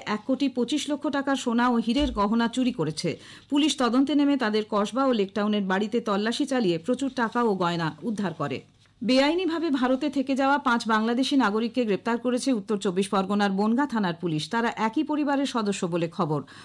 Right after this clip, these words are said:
উদ্ধার করা হয়েছে জাল ভারতীয় পরিচয়পত্র। ধৃতদের নাম নান্নু মৃধা, পুণ্যি মৃধা, রিয়া মৃধা, আসমা ও আলিজা কুরেশি।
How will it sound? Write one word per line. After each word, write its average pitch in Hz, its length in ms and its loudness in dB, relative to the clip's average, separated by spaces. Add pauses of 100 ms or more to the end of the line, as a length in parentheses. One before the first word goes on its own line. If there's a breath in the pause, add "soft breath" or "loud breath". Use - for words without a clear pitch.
(100)
উদ্ধার 285 300 0
করা 277 220 2
হয়েছে 277 300 0
জাল 220 280 2
ভারতীয় 208 540 0
পরিচয়পত্র। 170 880 -2 (280 loud breath)
ধৃতদের 269 420 2
নাম 262 400 4
নান্নু 214 360 2
মৃধা, 262 420 4 (240 loud breath)
পুণ্যি 285 300 4
মৃধা, 226 380 2
রিয়া 233 280 2
মৃধা, 208 400 2 (240 loud breath)
আসমা 262 460 2
ও 202 200 0
আলিজা 247 420 0
কুরেশি। 226 580 -2